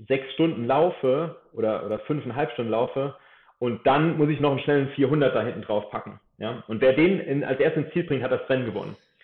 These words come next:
Das heißt, es ist einfach, einfach, äh, von, von der Anforderung ist Rad-, sind Radrennen schon sehr oft sehr, sehr, ähm, sehr, sehr, ja, äh, diffus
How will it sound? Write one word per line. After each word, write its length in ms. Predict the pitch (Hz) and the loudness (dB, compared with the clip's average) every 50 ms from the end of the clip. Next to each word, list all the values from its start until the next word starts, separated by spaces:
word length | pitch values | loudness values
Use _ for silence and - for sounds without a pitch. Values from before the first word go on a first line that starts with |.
| _ _ _ _ _ | _ _ _ _ _
Das 120 | - - | -12 -2
heißt, 160 | - 127 127 127 | -2 -2 0 0
es 60 | - | -4
ist 60 | - | -4
einfach, 440 | 120 135 151 - 156 139 - - - | -2 -4 -2 0 0 -2 -2 -4 -4
einfach, 420 | 127 147 147 - 147 - - - | -4 -4 0 0 -2 -2 -2 -2
äh, 160 | - 127 127 | 2 2 2
von, 300 | 127 - - 127 123 104 95 | 4 2 -4 -4 -4 -6 -6
von 120 | - 131 | -4 -4
der 80 | 120 - | -4 -2
Anforderung 540 | 139 180 180 - 151 139 131 120 120 120 107 | -2 -4 -2 -2 0 2 4 2 2 0 -2
ist 200 | 107 104 - - | -8 -12 -6 -4
Rad-, 420 | - - - - - - - - | -4 -4 -4 -6 -16 -18 -18 -10
sind 140 | 107 117 117 | -8 -6 -4
Radrennen 400 | 113 127 151 - - 143 127 127 | -4 -4 -6 -4 -2 -2 -2 -2
schon 180 | - - 123 110 | -2 -6 -4 0
sehr 160 | 127 131 - | 0 0 0
oft 120 | 120 - _ _ | -2 -8 _ _
sehr, 200 | _ 131 143 143 | _ 0 0 0
sehr, 340 | 131 131 127 120 120 117 117 - _ _ _ _ _ _ _ _ _ _ _ _ _ _ _ | 2 2 2 2 0 -2 -6 -12 _ _ _ _ _ _ _ _ _ _ _ _ _ _ _
ähm, 480 | 107 107 110 110 110 107 104 107 110 - | -4 -2 -2 -2 -2 -4 -6 -10 -10 -2
sehr, 160 | - 120 127 | 0 0 2
sehr, 600 | 127 127 120 117 117 120 117 - - - - - - _ _ _ _ _ _ _ _ _ _ _ _ _ _ _ | 4 4 2 4 2 0 -2 -4 -6 -8 -10 -14 -18 _ _ _ _ _ _ _ _ _ _ _ _ _ _ _
ja, 360 | _ 107 113 117 110 - - - | _ -4 -4 -4 -6 -8 -12 -8
äh, 260 | 107 107 107 107 104 104 | -4 -4 -2 -2 -4 -4
diffus 400 | - 117 110 - - 180 180 151 | -6 -8 -8 -6 -6 -4 -4 -4